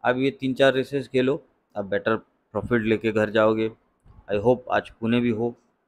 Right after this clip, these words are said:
अभी पुणे में धूप खिला हुआ है। तो अभी के लिए इतना ही। आपको वीडियो अच्छी लगी हो तो चैनल को like, share, सब्सक्राइब कीजिए। फिर मिलते हैं कल डेली की race में।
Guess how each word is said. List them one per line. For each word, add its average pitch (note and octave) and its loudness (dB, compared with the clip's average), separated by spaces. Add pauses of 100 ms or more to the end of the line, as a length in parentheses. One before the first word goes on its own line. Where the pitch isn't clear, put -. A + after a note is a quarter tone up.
(160)
अभी G2 -12
पुणे G#2+ -8
में G#2+ -4
धूप A2+ -4
खिला A2+ 2
हुआ A2 2
है। A2+ -4 (1040)
तो G#2 0 (1040)
अभी C#3 0
के D#3 0
लिए D#3+ 4
इतना D3+ -4
ही। D3+ -8 (320)
आपको A2 -6
वीडियो A2+ 0
अच्छी A#2 -4
लगी A#2 0
हो A#2 0
तो A#2 -10
चैनल A2+ -6
को A2 -4
like, A2+ 0
share, A2+ -6
सब्सक्राइब G#2+ -10
कीजिए। A2 -12 (300)
फिर B2 -2
मिलते A#2+ -2
हैं A#2+ -2
कल A2+ -2
डेली A2 -2
की A2+ -8
race A2 -2
में। G#2+ -14